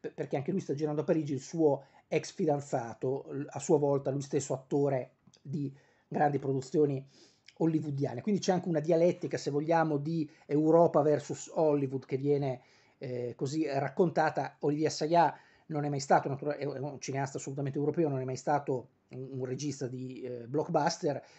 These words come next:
però, eh, ha girato film in America, quindi in qualche modo co-, eh, conosce, mm, sicuramente anche i meccanismi,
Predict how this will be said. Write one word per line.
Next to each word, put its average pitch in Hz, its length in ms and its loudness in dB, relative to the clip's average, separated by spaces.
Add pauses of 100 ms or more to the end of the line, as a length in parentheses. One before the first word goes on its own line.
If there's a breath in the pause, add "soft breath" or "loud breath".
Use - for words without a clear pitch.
(140 loud breath)
però, 180 440 6
eh, 139 340 0
ha 156 100 -10
girato 147 340 0
film 143 200 -4
in 135 80 -2
America, 147 360 2
quindi 165 180 -2
in 135 60 -4
qualche 143 200 2
modo 156 240 0
co-, 175 220 -2
eh, 143 360 -6
conosce, 156 840 2
mm, 131 480 -10
sicuramente 143 480 -4
anche 139 120 -6
i 139 40 -4
meccanismi, 139 680 -4